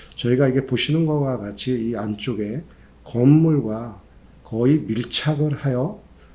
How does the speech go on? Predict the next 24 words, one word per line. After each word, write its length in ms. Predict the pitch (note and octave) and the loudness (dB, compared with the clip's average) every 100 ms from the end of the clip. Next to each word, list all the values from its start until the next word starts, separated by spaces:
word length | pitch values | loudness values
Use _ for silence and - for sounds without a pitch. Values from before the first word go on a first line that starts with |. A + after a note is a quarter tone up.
| - - - | -20 -20 -8
비계를 560 | A#2 A#2+ A2+ G#2+ C#3 | -2 0 0 0 -2
설치한 540 | E3 - G3+ - - B2 | -4 -4 -4 -2 -2 0
모습을 500 | G#2 G#2 A2+ C3+ D3 | -2 -4 -2 -2 -2
볼 160 | G2+ | -6
수 180 | F#2 - | -10 -6
있을 240 | G#2+ - F2+ | -8 -8 -14
것입니다. 640 | F2 - F2 - - - - - - - - | -14 -14 -16 -20 -20 -20 -20 -20 -20 -16 -4
이것은 680 | C3 F3 - G#2 A#2 A2+ - - - - - - | 2 2 2 -2 -2 -4 -10 -20 -20 -20 -20 -14
작업자가 880 | - G#2 C3 C#3+ - A#2 G#2+ A#2 - | -12 -2 0 0 -2 -2 -2 -6 -8
아무리 340 | G#2+ C3 D#3 | -2 2 2
베테랑 460 | G#2+ G2+ C#3 C3+ B2+ | 0 -8 -2 0 0
기사라 400 | G2 A2 A2 G#2+ | -2 -8 -6 -6
하더라도 680 | D3 D3 B2+ F#2+ A2 G#2 - - - - - - - | -4 -4 -6 -8 -10 -12 -14 -20 -20 -20 -20 -20 -18
단 220 | - C3+ | 0 2
한 360 | D3 - A#3 A3+ | 2 0 -2 0
번의 280 | G3+ F3+ D#3 | 0 0 0
실수로 600 | - F3+ - C3 F3 - | 0 -4 -2 -2 -2 -6
대형 420 | G#2 A2+ C3 F3+ | -6 2 4 4
사고로 460 | F3 D#3+ D#3+ C#3+ C#3 | 2 0 0 0 0
이어지기 460 | G#2+ A2+ A2 G#2 G2+ | 0 0 -2 -4 -8
때문에 440 | - G2+ B2+ G3+ - | -10 -4 -4 -4 -8
저희가 400 | - G#2 G#2 A2+ | -14 -8 -6 -6
이렇게 400 | A2 - B2 D#3+ - - - | -8 -8 -6 -6 -8 -20 -10
밀착해서 960 | G#2 G#2+ - - - A#2+ G2 C3 G#2 | -6 -6 -4 -6 -4 -8 -4 -4 -4